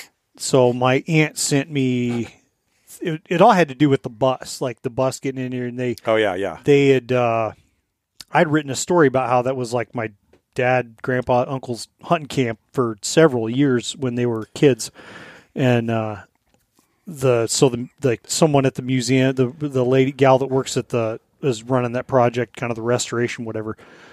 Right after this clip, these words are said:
Speaker 1: got in cut, touch with me and actually, like, got to go over there and, like, go inside before they started the restoration with my dad and uncle. And it,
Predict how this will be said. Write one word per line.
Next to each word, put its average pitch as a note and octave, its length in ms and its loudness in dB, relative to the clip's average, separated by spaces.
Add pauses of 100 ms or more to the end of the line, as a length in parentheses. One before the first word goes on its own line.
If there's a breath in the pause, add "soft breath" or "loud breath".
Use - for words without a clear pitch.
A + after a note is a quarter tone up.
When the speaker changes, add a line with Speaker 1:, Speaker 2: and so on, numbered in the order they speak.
(320 loud breath)
Speaker 1:
got F3 140 6
in D#3 40 0
cut, E3 200 2 (120)
touch E3 220 2
with C#3+ 100 0
me D3 440 6
and C3+ 100 2
actually, C3+ 340 2
like, B2+ 240 0
got - 180 0
to B2+ 80 -20
go C3 160 2
over B2 140 2
there B2 280 0
and, A#2+ 80 -8
like, A#2 220 -8
go B2 200 -2
inside A#2+ 500 -4
before B2+ 300 -2
they A#2+ 80 -2
started B2 380 -2
the A2+ 80 -10
restoration A#2+ 580 -6
with A2+ 80 -10
my A#2 120 -8
dad A2+ 320 -6
and A2+ 80 -12
uncle. A#2 360 -10
And A2+ 100 -14
it, B2+ 160 -8